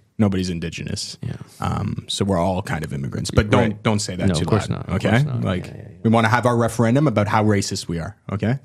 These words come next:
Speaker 1: That's our right.
Speaker 2: All right, yeah, well, we're a little short on time, so let's go to the, uh, the next slide, please. Ah, here we are, here we are. All right, so, um,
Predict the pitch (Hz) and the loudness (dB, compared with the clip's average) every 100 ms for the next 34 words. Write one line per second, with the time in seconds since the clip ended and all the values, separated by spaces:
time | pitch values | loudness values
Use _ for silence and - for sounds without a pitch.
0 | _ 107 98 101 90 85 - _ _ _ | _ -6 -2 -2 -4 -10 -16 _ _ _
1 | _ _ _ _ _ _ _ _ _ _ | _ _ _ _ _ _ _ _ _ _
2 | _ 143 139 123 123 131 131 139 131 165 | _ 0 2 2 4 4 6 4 4 4
3 | 107 123 101 95 87 101 107 113 104 98 | 4 4 4 2 2 0 0 0 2 2
4 | 92 87 85 - 107 104 95 - 80 85 | 4 4 2 0 2 4 4 0 -4 -4
5 | - 120 101 - - - - _ _ _ | 0 0 0 -4 -8 -12 -14 _ _ _
6 | _ _ _ _ _ _ _ _ _ _ | _ _ _ _ _ _ _ _ _ _
7 | 113 110 - 104 92 85 90 98 95 87 | -2 -2 -2 -2 -2 -10 -14 -14 -12 -6
8 | 90 90 87 113 117 104 135 120 120 120 | -4 -4 2 4 4 2 0 0 2 4
9 | 120 | 4